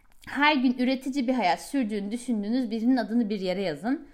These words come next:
Sonra bu kişinin sizden farklı yaptığı bir şey yazın. Bu da yani ne bileyim şirkette çalışan biri olabilir, daha üretken gördüğünüz, daha zamanını etkili kullandığını düşündüğünüz.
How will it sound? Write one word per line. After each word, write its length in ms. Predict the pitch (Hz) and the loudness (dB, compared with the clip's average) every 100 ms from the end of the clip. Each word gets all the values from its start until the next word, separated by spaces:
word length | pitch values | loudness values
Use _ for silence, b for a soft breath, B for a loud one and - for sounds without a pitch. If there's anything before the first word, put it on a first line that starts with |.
| B B | B B
Sonra 360 | - 359 254 | 2 4 4
bu 100 | 285 | 2
kişinin 400 | 403 254 220 254 | -6 -12 -4 -4
sizden 440 | 294 254 240 277 285 | -4 -4 0 2 0
farklı 380 | 277 208 214 208 | 0 -2 -2 -8
yaptığı 440 | 185 - 254 247 | -8 -6 -4 -2
bir 120 | 220 | -4
şey 260 | 202 196 170 | -6 -6 -6
yazın. 460 | - - 262 339 B B B B | -8 -2 -4 -4 B B B B
Bu 140 | 302 240 | 2 4
da 320 | 233 269 - - - | 6 4 -2 -20 -4
yani 420 | 202 170 170 165 - | 0 0 -2 -10 -6
ne 180 | 214 | -6
bileyim 200 | 196 202 | -4 -6
şirkette 560 | 196 - 196 226 202 208 | -8 -10 -6 -6 -6 -8
çalışan 560 | 208 190 190 214 202 185 | -6 -6 -6 -6 -6 -6
biri 160 | 185 | -4
olabilir, 520 | 196 180 165 160 165 | -4 -4 -6 -4 -4
daha 220 | 165 185 - | -4 -8 -8
üretken 540 | 180 170 - 170 160 | -8 -10 -8 -8 -6
gördüğünüz, 600 | 156 151 143 147 143 143 | -6 -6 -6 -8 -6 -8
daha 180 | 170 196 | -8 -6
zamanını 760 | 175 170 160 151 156 156 151 - - - _ - | -6 -6 -6 -6 -6 -6 -8 -10 -20 -20 _ -12
etkili 380 | 165 - 180 156 | -12 -10 -10 -10
kullandığını 720 | 175 156 151 147 147 143 143 | -12 -10 -8 -6 -6 -6 -8
düşündüğünüz. 640 | 139 - 151 147 202 330 | -10 -12 -10 -6 -6 -6